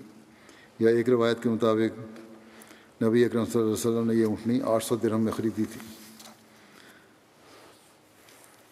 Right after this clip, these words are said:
پھر یہ طے کیا گیا کہ پہلی منزل غار ثور ہوگی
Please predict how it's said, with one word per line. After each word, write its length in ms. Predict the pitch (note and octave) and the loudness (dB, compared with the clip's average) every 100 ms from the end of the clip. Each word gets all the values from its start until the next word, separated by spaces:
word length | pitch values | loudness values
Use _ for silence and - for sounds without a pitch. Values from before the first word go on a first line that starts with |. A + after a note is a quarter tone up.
| _ - - - | _ -20 -20 -2
پھر 100 | - | 4
یہ 140 | C3 C3+ | 6 6
طے 220 | C#3 C#3 | 4 2
کیا 220 | C#3 C#3+ | 4 4
گیا 260 | B2+ C3 C3 | 6 4 4
کہ 100 | C3+ | 2
پہلی 260 | B2 B2+ | 2 4
منزل 340 | C3 B2+ A#2+ B2+ | 4 4 4 2
غار 380 | C3+ A2 A2+ A2+ | 2 2 2 2
ثور 260 | A#2 A2 | 0 0
ہوگی 300 | A#2+ A2+ A2 | 0 -2 -4